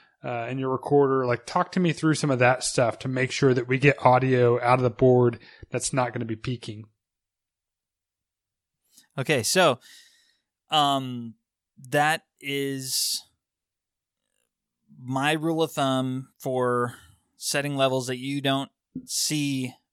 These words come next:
Speaker 2: or you don't see a rehearsal with the person who's actually gonna talk. Set them, and you're not gonna be there. You're not gonna be looking at levels. You're running four cameras on tripods. You, your,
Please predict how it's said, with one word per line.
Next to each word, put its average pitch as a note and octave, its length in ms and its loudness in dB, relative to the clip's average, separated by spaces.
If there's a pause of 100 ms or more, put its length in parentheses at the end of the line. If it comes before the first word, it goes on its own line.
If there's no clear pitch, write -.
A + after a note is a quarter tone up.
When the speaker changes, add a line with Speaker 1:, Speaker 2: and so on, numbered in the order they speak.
Speaker 2:
or C3+ 80 -10
you B2+ 180 -4
don't C3 420 -6 (380)
see - 260 -4
a C3 80 2
rehearsal B2 800 -2 (160)
with C3 200 -4
the A#2+ 60 -6
person C3 340 -4
who's A#2 120 -8
actually C3 400 -4
gonna C3+ 200 -4
talk. A#2+ 400 0 (720)
Set D#3+ 360 0
them, C#3+ 380 0
and C3 120 -6
you're D3 120 0
not E3 140 2
gonna C3+ 120 -2
be B2+ 200 -6
there. A2+ 420 -2 (220)
You're C3 120 -8
not B2 120 -6
gonna A#2+ 120 -6
be B2 200 -6
looking B2 340 -4
at A#2 100 -6
levels. A#2 300 -6
You're A#2 120 -8
running A#2+ 340 -6
four B2+ 300 -4
cameras A#2 360 -2
on A2+ 100 -6
tripods. A2+ 840 -4 (120)
You, A#2+ 180 -16 (120)
your, A#2 360 -12